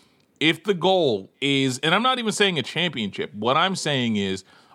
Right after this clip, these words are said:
are these guys gonna be good enough to compete in the sixteen games that happen after the regular season?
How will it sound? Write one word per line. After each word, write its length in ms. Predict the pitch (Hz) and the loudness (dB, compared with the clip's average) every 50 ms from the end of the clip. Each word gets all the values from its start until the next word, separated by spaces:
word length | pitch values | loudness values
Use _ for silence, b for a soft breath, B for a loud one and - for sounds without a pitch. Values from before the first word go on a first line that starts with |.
| b _ | b _
are 200 | 120 135 147 156 | 2 2 4 4
these 180 | 165 180 175 143 | 2 0 -2 0
guys 320 | - 160 147 143 143 131 | 2 4 4 4 4 2
gonna 160 | 117 135 131 | -2 -4 -4
be 120 | 127 123 117 | -2 -4 -4
good 220 | 107 110 123 123 | -2 0 0 2
enough 200 | 123 120 113 - | 2 0 -2 -2
to 80 | - - | -4 -6
compete 360 | 117 113 104 - 131 120 - | -6 -6 -4 -4 -6 -6 -4
in 60 | 107 | -4
the 60 | 104 | -6
sixteen 420 | - - - - - - 131 117 113 | -6 -6 -8 -8 -6 -2 0 2 2
games 400 | 113 110 104 104 104 101 - B B B B - | 2 2 2 0 -2 -4 -6 B B B B 0
that 180 | 110 107 - | 0 0 0
happen 360 | - - 131 120 - 123 110 104 - | 0 0 0 0 0 -2 -6 -4 -2
after 300 | 107 113 107 107 - 104 | -2 -2 -2 -2 -4 -6
the 100 | 98 95 | -4 -2
regular 380 | 104 95 92 98 90 71 90 | -2 -4 -4 -4 -8 -10 -8
season? 440 | - - - 139 113 98 - - - | -8 -6 -4 -2 -4 -4 -4 -8 -16